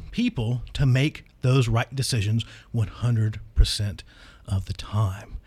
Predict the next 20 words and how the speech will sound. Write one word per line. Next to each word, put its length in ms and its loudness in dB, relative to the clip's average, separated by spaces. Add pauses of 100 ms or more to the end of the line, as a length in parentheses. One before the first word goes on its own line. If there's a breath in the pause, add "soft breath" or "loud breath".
(220 soft breath)
Make 320 2
it 160 2 (100)
easier 880 0 (680 soft breath)
to 100 -8
be 160 -2
safe 520 -4 (500 soft breath)
than 100 0
it 140 2
is 400 -2
to 100 -6
be 260 -4
unsafe. 760 0 (540 loud breath)
Make 340 4
it 160 2 (400)
easy. 500 2 (720 soft breath)
Put 400 0 (180)
those 560 6 (120)
controls 960 2 (100)
in 440 -2 (100)
place 720 -4